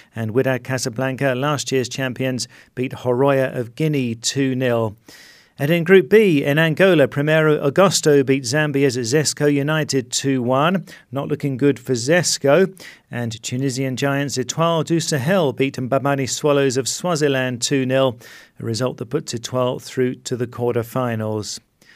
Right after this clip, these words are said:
Next games in the Champions League are in two weeks from now.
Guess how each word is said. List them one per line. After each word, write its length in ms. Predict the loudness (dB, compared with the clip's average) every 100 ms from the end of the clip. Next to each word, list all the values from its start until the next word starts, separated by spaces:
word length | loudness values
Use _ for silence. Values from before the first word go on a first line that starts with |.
| _ _ _ _ _ _ _ _ -2
Next 240 | -2 0
games 400 | 2 2 2 0
in 80 | -2
the 80 | -2
Champions 500 | 0 0 0 -2 2
League 300 | 2 2 2
are 180 | 0
in 200 | 0 -2
two 220 | 0 2 2
weeks 280 | 0 -2
from 200 | -4 -2
now. 380 | 0 0 0 -2